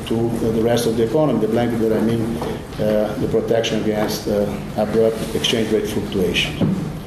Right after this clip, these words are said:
Without fighting, uh, price movements, uh, but providing some, uh, uh, uh,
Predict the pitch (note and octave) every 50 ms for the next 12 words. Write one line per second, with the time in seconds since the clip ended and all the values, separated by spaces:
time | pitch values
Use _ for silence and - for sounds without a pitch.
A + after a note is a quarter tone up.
0 | - - - A2 B2 B2+ C3+ C3 - - D3+ D3+ D3+ D3+ - D#3 D#3 D#3 D#3 D3+
1 | D#3 - - - - - - - - - - - - - G#2 G#2+ A2 A2+ A2+ A2
2 | A2+ A#2+ B2+ B2+ B2 B2 B2 B2+ C3+ C#3+ C#3+ C#3 D3 C#3+ C#3 - - - - -
3 | - - G#2+ A2 A2 - - A2 A2 G#2+ A2 G#2+ - - - A2+ G#2 G#2 G#2+ G#2
4 | G#2+ G#2 G#2 G#2+ G#2+ - - - - - - - - - - - - - - -
5 | G2+ G2 G2 G2 G2 F#2+ - G2+ G2+ G2 F#2+ F#2+ F#2+ F#2+ F#2+ G2 - G2+ G2 F#2+
6 | F#2+ F#2+ F#2+ F#2+ - - - - - - - - - - - - - - - -
7 | F#2+ G2 F#2+